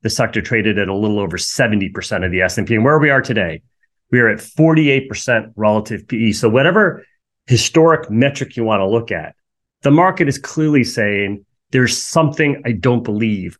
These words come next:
about where we are right now." And again, let's just look at the last decade. It, it's been tough, as we've documented and said many times. Uh, the sector was not profitable, hence the blowout on the relative P E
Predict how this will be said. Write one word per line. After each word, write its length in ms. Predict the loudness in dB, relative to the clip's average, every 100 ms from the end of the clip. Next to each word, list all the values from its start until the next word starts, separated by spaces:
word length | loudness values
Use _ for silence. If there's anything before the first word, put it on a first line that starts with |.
| -6
about 260 | -2 0
where 140 | 2 4
we 100 | 4
are 120 | 2
right 200 | 0 2
now." 180 | 2 2
And 80 | 2
again, 340 | 0 -2 -8 _ _ _ 0
let's 140 | 2
just 180 | 2 2
look 140 | 2 2
at 80 |
the 80 | 2
last 280 | 2 0 -4
decade. 440 | -10 -6 -8 -8 -2
It, 200 | -2 0
it's 200 | 0 0
been 240 | 2 4 4
tough, 360 | 4 2 2 -4
as 160 | -2 2
we've 260 | 2 2 0
documented 560 | -2 0 -2 -2 0 -2
and 120 | -2
said 280 | 0 0 2
many 180 | 2
times. 580 | 2 -2 -4 -8 -10 -12 -12 -20 -16 0
Uh, 440 | 2 4 4 2 0
the 120 | -2
sector 400 | 0 -2 2 2
was 240 | 4 2 0
not 360 | -2 -2 -6
profitable, 520 | -2 -2 -2 -4 -2
hence 260 | 0 0 0
the 100 | -4
blowout 480 | 2 4 6 4 2
on 80 | -4
the 80 |
relative 480 | 0 2 0 -4 -12
P 120 | -2
E 400 | 4 6 6 2